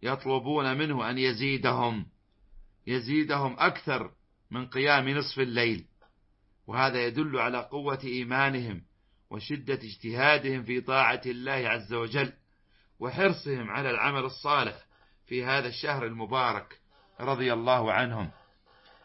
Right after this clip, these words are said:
يقول الإمام الشافعي رحمه الله في كتابه الأم: "فأما قيام شهر رمضان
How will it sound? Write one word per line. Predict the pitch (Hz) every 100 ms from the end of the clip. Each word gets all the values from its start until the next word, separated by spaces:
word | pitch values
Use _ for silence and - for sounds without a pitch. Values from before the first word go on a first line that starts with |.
| _ _ 120
يقول | 131 170 170 135 143 - _
الإمام | 117 123 143 131
الشافعي | 117 131 123 117 113 139
رحمه | 113 113 131 123 120 117
الله | 113 120 113 90 -
في | 110
كتابه | 107 110 135 127 123
الأم: | 117 123 135 98 - _ _ _ _ _ _ _ _ _ _ _ -
"فأما | - 147 147 143
قيام | 139 135 143 139 127
شهر | 139 147 135 131
رمضان | 131 127 131 143 101